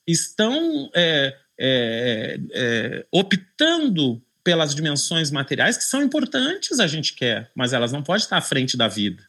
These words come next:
Então, eu acho que quando, se nós fosse fazer aqui uma discussão religiosa, né,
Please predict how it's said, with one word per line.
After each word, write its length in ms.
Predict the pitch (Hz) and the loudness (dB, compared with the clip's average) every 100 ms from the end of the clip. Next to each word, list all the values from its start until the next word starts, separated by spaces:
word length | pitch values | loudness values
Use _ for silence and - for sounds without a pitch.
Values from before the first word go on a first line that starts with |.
| _ | _
Então, 420 | 110 - 160 208 190 - _ | -8 -2 0 0 -6 -12 _
eu 220 | 135 143 | 0 2
acho 380 | 156 175 170 - | 2 2 2 0
que 80 | 160 | -2
quando, 880 | - 180 196 208 185 151 131 117 110 | 2 0 2 0 2 2 2 0 -2
se 160 | - | -2
nós 180 | 151 165 | 0 2
fosse 220 | 196 190 | 2 0
fazer 220 | - 156 | 0 2
aqui 120 | 160 165 | 2 2
uma 100 | 147 | 0
discussão 460 | 135 - 139 151 | 0 -2 -2 0
religiosa, 800 | 147 135 131 127 139 220 185 127 | 0 0 0 2 2 2 0 -2
né, 240 | 117 135 | 0 -2